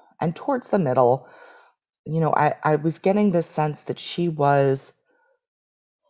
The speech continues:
kind of being, I don't wanna say ungrateful, but she was kind of snapping at him, and he was being so supportive. And that was the reaction I was having until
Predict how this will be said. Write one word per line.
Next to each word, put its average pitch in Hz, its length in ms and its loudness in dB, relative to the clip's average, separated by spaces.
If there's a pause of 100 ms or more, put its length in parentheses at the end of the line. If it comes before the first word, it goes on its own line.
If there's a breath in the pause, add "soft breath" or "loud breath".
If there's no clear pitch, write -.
(140)
kind 262 320 -4
of 277 180 -8
being, 185 580 2 (800 loud breath)
I 165 60 -10
don't 202 100 -4
wanna 220 100 0
say 170 240 0 (160)
ungrateful, 139 1080 0
but 160 180 -2
she - 180 -8
was 170 160 -4
kind 180 200 -2
of 139 100 -2
snapping 156 720 -2
at 156 60 -4
him, 147 500 -2 (520 loud breath)
and 147 100 0
he 151 100 -2
was 147 520 2
being 160 320 0
so 143 220 -4
supportive. 127 680 -2
And 131 140 -2
that 160 160 4
was 220 160 -2
the 180 100 -4
reaction 139 640 -2
I 131 80 -4
was 127 180 -4
having 131 680 0 (200)
until 135 1300 0